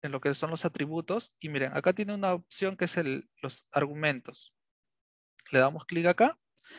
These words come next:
y nos dice que le denominemos, le demos un nombre. Yo le voy a colocar lo que, el ejemplo clásico, data. El tipo.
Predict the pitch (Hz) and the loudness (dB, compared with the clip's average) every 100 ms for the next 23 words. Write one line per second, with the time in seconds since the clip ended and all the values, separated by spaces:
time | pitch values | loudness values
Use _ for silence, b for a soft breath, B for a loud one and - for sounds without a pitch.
0 | B B B B 180 185 185 220 254 214 | B B B B -2 -2 -2 0 0 2
1 | 226 233 - - 165 165 165 170 175 190 | 4 4 -2 -4 4 6 4 -2 -4 -4
2 | 196 208 208 208 208 - - 175 214 208 | -4 -6 -6 -8 -8 -8 2 4 4 0
3 | 202 160 127 - - 190 208 196 185 170 | -6 -8 -8 -14 -12 -6 -2 -2 -2 0
4 | 180 190 175 147 - - _ 156 160 185 | 0 0 -2 -6 -10 -20 _ 0 2 2
5 | 180 170 165 131 131 - 143 131 - - | -2 0 4 4 2 0 4 4 2 -20
6 | B B B B B _ _ _ _ - | B B B B B _ _ _ _ -2
7 | 165 - 208 - - | 0 0 -2 -4 -14